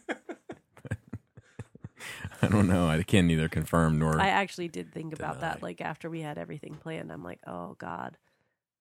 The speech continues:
Speaker 2: "All these people are gonna sleep here, and I'm feeding them all this food. What was I thinking?"
Speaker 1: <laughs> Yeah.
Speaker 2: But I don't think, I don't think any toilets got clogged or
Speaker 1: Nope.
Speaker 2: I didn't come into any complete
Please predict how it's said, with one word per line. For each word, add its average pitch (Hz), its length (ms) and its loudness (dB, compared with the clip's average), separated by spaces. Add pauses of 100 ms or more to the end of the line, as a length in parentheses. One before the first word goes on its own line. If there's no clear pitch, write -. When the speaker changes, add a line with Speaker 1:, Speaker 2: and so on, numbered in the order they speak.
(100)
Speaker 2:
"All 170 140 -8
these 160 140 -10
people 151 240 -12
are 156 80 -8
gonna 160 180 -12
sleep 160 280 -12
here, 156 160 -12
and 160 100 -12
I'm 151 100 -14
feeding 165 340 -10
them - 180 -12
all 170 300 -8
this - 200 -14 (120)
food. 185 380 -4
What 175 120 -10
was 170 140 -8
I - 120 -10
thinking?" 226 800 -4
Speaker 1:
<laughs> - 60 -20 (640)
Yeah. 78 260 -2 (600)
Speaker 2:
But 180 60 -14
I 180 40 -12
don't 175 140 -12
think, 170 340 -14 (160)
I - 60 -8
don't 220 160 -6
think 226 140 -4
any 208 180 2
toilets - 380 -6
got - 180 -6
clogged 185 560 -6
or 170 60 -2
Speaker 1:
Nope. 180 160 8 (600)
Speaker 2:
I 185 60 -20
didn't 175 240 -10
come 175 220 -12
into 165 260 -10
any 160 300 -10 (120)
complete 175 540 -14